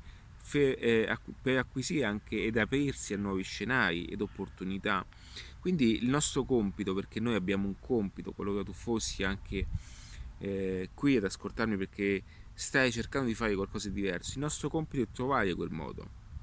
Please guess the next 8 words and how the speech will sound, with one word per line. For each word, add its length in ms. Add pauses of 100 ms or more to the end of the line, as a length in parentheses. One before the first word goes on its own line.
(360)
ok? 420 (400)
Trovare 380
quel 180
modo 480
per 160
poter 460
entrare, 920
ok? 200